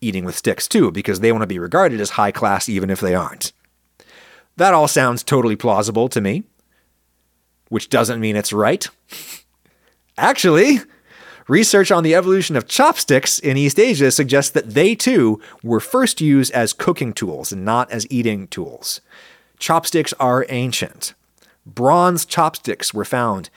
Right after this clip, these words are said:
in an archaeological site in China dated to twelve hundred B C E. And those are the bronze ones that lasted until now.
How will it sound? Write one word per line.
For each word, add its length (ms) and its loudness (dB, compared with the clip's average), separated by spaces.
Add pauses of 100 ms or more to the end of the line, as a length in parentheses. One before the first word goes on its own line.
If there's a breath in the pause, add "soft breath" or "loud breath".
(300 soft breath)
in 100 -12
an 80 -8
archaeological 640 0
site 320 0
in 120 -8
China 380 -2
dated 340 -6
to 260 -8
twelve 420 0
hundred 380 -6
B 160 -10
C 420 -8
E. 380 -12 (420 loud breath)
And 160 -6
those 240 4
are 40 0
the 100 -2
bronze 500 2
ones 440 -8
that 200 -4
lasted 640 -2
until 380 -4
now. 420 -2